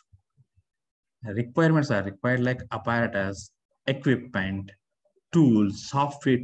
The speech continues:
tools, and all the software and hardware requirements. We make a list of them. Once we have make a list of them, we go to implement it.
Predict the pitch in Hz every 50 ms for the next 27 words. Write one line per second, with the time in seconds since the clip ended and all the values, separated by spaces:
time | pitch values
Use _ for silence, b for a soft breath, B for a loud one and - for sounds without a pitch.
0 | - - - 165 151 127 107 107 107 107 104 107 - - - - _ _ _ _
1 | _ - - _ _ _ _ _ _ 120 113 107 107 104 113 131 151 160 175 175
2 | 170 165 170 170 175 165 - _ _ _ _ _ _ _ _ _ - - - 131
3 | 131 135 - - - 160 151 143 127 107 - - 113 117 123 127 135 143 123 123
4 | - _ - 110 107 104 101 101 98 98 101 98 - - - _ _ _ - 113
5 | 104 101 101 101 120 147 160 165 165 160 113 101 107 127 123 - - - 127 117
6 | 92 - - 110 107 123 123 120 107 107 117 123 123 - b b b b b b
7 | b b b b _ 110 110 123 151 175 180 175 - 131 123 117 110 104 107 123
8 | 143 143 123 113 139 143 - - - 123 107 104 107 107 127 120 117 110 113 104
9 | - - 151 165 160 - 135 120 117 120 123 123 - 156 151 143 131 120 123 127
10 | 123 117 117